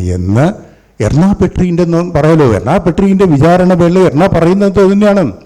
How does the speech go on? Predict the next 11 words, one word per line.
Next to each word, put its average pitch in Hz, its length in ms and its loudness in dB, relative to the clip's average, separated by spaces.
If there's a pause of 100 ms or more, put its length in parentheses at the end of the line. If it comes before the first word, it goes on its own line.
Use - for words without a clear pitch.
(600)
എന്നെ, 135 260 2
എന്നിനകത്ത് 170 840 2 (120)
കയറി 190 420 4
വന്ന 127 300 0 (720)
ജൂത 131 400 2 (340)
വിരോധം. 113 500 0 (800)
അവരോട് - 200 -4
ചോദിക്കുന്നൊരു 156 460 2
ചോദ്യമുണ്ട്, 143 640 2 (240)
"നിങ്ങളൊരു 123 280 2
അമ്മയല്ലേ? 120 680 0